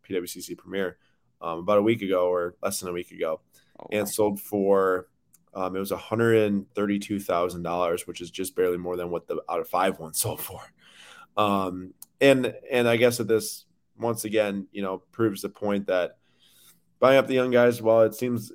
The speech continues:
Speaker 1: you know, sometimes it works out really well, other times it cannot. Um, now, if you weren't the one that bought for a hundred two thousand dollars, but you bought for thirty-nine thousand dollars, I'm not gonna
Speaker 2: Pretty
Speaker 1: say
Speaker 2: good
Speaker 1: that
Speaker 2: right
Speaker 1: you,
Speaker 2: now.
Speaker 1: yeah, I'm not gonna say you're gonna make money at some point, but that's,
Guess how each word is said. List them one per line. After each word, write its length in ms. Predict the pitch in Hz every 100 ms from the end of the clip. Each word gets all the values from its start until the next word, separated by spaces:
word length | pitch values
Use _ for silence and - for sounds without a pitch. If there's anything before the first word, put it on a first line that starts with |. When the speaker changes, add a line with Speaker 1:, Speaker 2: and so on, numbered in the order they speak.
| -
Speaker 1:
you 120 | 127
know, 80 | 113
sometimes 400 | 110 123 120 120
it 20 |
works 240 | 113 110 110
out 160 | 104
really 180 | 98 104
well, 200 | 98 98
other 180 | 90 101
times 320 | 98 95 90
it 60 | 87
cannot. 500 | 92 85 85 87 90 85 -
Um, 480 | 92 90 87 85 87 _
now, 320 | 104 101 95 101
if 180 | 104
you 100 | 107
weren't 160 | 107 117
the 60 | 113
one 120 | 104
that 100 | 92
bought 200 | 95 95
for 100 | 95
a 20 |
hundred 260 | 101 95 -
two 140 | 92
thousand 320 | 87 87 85
dollars, 320 | 78 82 101 - _ _ _
but 80 | 92
you 80 |
bought 220 | 90 92 -
for 80 |
thirty-nine 420 | - 104 98 135 139
thousand 320 | 107 101 98
dollars, 180 | 104 107
I'm 140 | 101
not 140 | 110
gonna 100 | 101
Speaker 2:
Pretty 160 | 92 110
Speaker 1:
say 40 |
Speaker 2:
good 100 | 107
Speaker 1:
that 40 | 95
Speaker 2:
right 160 | 92
Speaker 1:
you, 60 | 90
Speaker 2:
now. 160 | 90 - _
Speaker 1:
yeah, 140 | 143 139
I'm 80 |
not 80 | 143
gonna 120 | 151
say 120 | 143 143
you're 80 |
gonna 100 | 131
make 160 | 117 95
money 220 | 101 131
at 80 | 123
some 160 | 131 131
point, 280 | 160 175
but 240 | - 104 -
that's, 440 | 107 110 - -